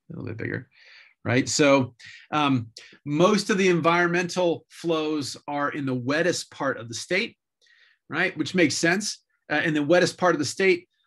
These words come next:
those critters need more water, right? It's, th-, they've evolved with more moist conditions, more, um, humid conditions, et cetera. Down here in the desert, while critters obviously s-, and plants still need water, not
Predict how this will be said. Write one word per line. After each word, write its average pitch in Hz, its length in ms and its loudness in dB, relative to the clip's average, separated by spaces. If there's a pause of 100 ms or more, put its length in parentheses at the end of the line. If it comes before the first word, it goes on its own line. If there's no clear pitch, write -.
(120)
those 147 320 -2
critters 165 520 0
need 156 260 -2
more 151 340 -4 (200)
water, 143 480 -4
right? 120 180 -6
It's, 123 160 -10
th-, 107 140 -14 (180)
they've 123 420 0
evolved 135 460 2
with 123 160 -2
more 127 180 0
moist 123 420 0
conditions, 127 760 -4
more, 110 500 -4
um, 101 380 -10 (200)
humid 151 420 2
conditions, 131 480 0
et 110 100 -8
cetera. 156 440 0 (380)
Down 165 240 4
here 175 320 4
in 139 120 -8
the 139 80 -6
desert, 160 580 0 (260)
while 139 220 -4
critters 156 420 -4 (100)
obviously 160 520 -4
s-, 110 240 -10
and 123 160 -12
plants 139 360 -4
still 175 360 2
need 156 260 4
water, 139 640 2 (680)
not 139 480 -6